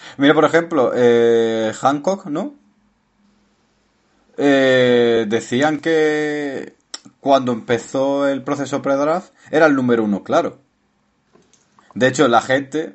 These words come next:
digo, hablo de Orioles porque es el dos y es lo que conozco yo, ¿no?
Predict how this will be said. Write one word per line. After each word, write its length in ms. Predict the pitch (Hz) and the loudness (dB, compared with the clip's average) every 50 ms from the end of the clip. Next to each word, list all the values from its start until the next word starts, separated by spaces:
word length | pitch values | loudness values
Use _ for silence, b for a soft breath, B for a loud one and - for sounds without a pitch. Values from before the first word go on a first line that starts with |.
| - - - - - - | -20 -20 -20 -20 -10 -4
digo, 260 | 120 131 135 135 - | 0 0 2 2 2
hablo 180 | 135 135 151 | 2 2 2
de 100 | 147 143 147 | 4 4 4
Orioles 220 | 156 170 180 170 | 4 2 0 -2
porque 520 | - - - - - 123 123 120 117 107 107 | -2 -6 -6 -6 -6 -4 -2 0 0 0 0
es 120 | 120 117 | -2 -2
el 140 | 120 110 110 | -6 -6 -2
dos 240 | 123 139 160 151 - | -2 -2 0 0 -2
y 40 | |
es 100 | 143 127 | -2 -2
lo 160 | 135 139 131 123 | -2 -2 0 -2
que 100 | 127 123 | -2 -2
conozco 380 | 131 127 127 117 123 - 123 | -2 -4 -4 -4 -4 -6 -4
yo, 180 | 117 110 101 95 | -4 -4 -4 -4
¿no? 180 | 107 147 202 | -6 -8 -8